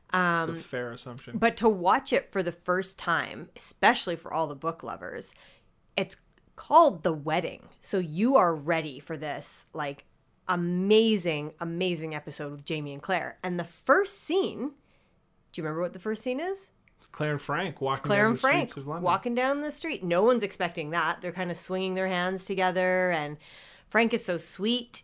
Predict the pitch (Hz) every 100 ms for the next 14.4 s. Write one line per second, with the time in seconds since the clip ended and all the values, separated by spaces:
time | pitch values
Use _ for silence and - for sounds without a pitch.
0 | - 170 - 214 220 214 202 165 160 -
1 | 190 240 254 254 254 247 269 - - -
2 | 202 185 185 180 175 - 208 226 226 240
3 | 247 262 240 - - 196 185 180 170 175
4 | 175 165 160 156 160 - _ _ - 262
5 | 214 - 233 220 175 170 190 - - -
6 | - 160 185 170 160 - 127 - 339 440
7 | - 185 - 185 156 170 160 160 156 160
8 | 214 226 233 175 151 190 175 175 165 156
9 | 156 156 151 - _ _ _ _ - 190
10 | 190 190 185 180 180 170 170 160 147 143
11 | 147 170 170 190 175 180 220 240 - 175
12 | 165 160 156 156 151 - - 165 160 156
13 | 156 156 160 156 147 147 - 160 143 143
14 | 147 156 208